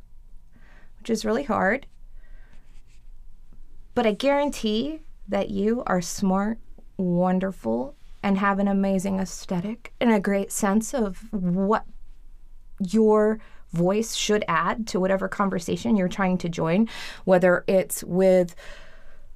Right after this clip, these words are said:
art or research or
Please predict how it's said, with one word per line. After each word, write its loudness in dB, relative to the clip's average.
art 8
or 6
research 2
or 4